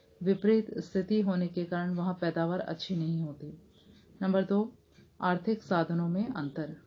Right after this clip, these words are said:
पंजाब में पैदावार अच्छी होती है, वहां की आर्थिक स्थिति उत्तम है। राजस्थान में पैदावार वर्षा की अनिश्चित और अनियमितता के कारण अच्छी नहीं हो पाती, इसलिए वहां की आर्थिक स्थिति अकाल और सूखे की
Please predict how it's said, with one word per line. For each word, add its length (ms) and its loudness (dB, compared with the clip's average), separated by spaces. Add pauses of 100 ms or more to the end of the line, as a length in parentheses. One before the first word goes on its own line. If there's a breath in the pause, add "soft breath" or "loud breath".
पंजाब 400 2
में 160 4
पैदावार 420 2
अच्छी 300 0
होती 300 0
है, 120 0
वहां 260 0
की 160 -2
आर्थिक 360 0
स्थिति 360 -4
उत्तम 400 -4
है। 160 -8 (560 soft breath)
राजस्थान 500 2
में 120 6
पैदावार 540 0
वर्षा 400 0
की 160 -4
अनिश्चित 560 0
और 220 0
अनियमितता 720 0
के 180 -2
कारण 380 0
अच्छी 320 -4
नहीं 340 2
हो 140 -2
पाती, 340 -6 (520 soft breath)
इसलिए 220 2
वहां 260 2
की 160 0
आर्थिक 380 0
स्थिति 380 0 (100)
अकाल 460 0
और 180 0
सूखे 400 -4
की 240 -2